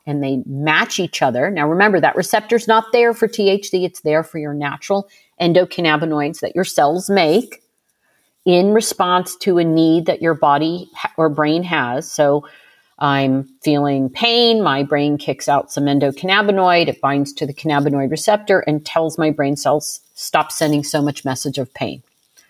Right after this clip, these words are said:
Okay, when somebody has a lot of pain and you take some T H C, it mimics your endocannabinoid. It binds to the receptor just the same way as your natural endocannabinoid does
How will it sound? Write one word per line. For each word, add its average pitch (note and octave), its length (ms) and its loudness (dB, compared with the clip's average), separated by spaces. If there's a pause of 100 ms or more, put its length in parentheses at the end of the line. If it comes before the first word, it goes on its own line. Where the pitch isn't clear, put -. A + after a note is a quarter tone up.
(400)
Okay, D#3 240 -2
when D#3 140 -2
somebody D#3+ 360 -2
has D3+ 260 -4 (100)
a C#3 120 -6
lot D#3+ 460 2
of C#4 120 -2
pain D#3 440 -4 (480)
and D#3 140 -2
you D#3 80 -2
take F3 240 0
some D#3+ 180 -6
T E3+ 220 0
H D3+ 220 0
C, D3+ 340 -4
it - 160 0
mimics A#3+ 500 2
your G#3+ 120 4
endocannabinoid. G#3+ 800 0
It - 160 -10
binds D#3 360 0
to G#3 140 0
the G3+ 300 2 (200)
receptor F#3 680 0
just D#3 400 2
the G3 80 -2
same E3+ 260 0
way F3 240 0
as E3+ 140 -4
your E3 100 -2
natural D3 400 -2
endocannabinoid C#3 800 -4
does B2 320 -6